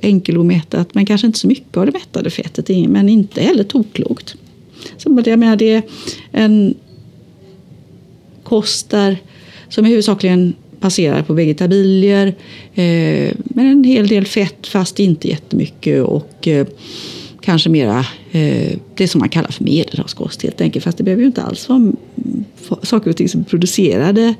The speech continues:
eh, i Medelhavet, utan vi har ju bra svenska grönsaker också. Så att de,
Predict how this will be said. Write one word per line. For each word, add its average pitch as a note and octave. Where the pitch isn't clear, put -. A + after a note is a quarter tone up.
eh, G3+
i G3
Medelhavet, F3+
utan D3+
vi D3+
har F#3
ju B3+
bra G3+
svenska F3
grönsaker A3
också. -
Så A3+
att A3
de, G#3+